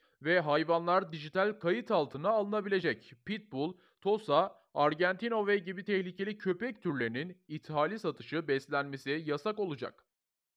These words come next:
Ve katalogla satış yapılacak sahipli kedi ve köpeklerin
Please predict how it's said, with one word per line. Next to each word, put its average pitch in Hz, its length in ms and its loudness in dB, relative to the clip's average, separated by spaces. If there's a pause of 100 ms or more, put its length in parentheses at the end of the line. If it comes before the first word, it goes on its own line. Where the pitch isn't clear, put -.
(320)
Ve 175 480 4
katalogla 180 800 4
satış 208 440 -2
yapılacak 143 520 0
sahipli 143 680 0
kedi 170 360 -4
ve 247 120 -4
köpeklerin 131 640 -2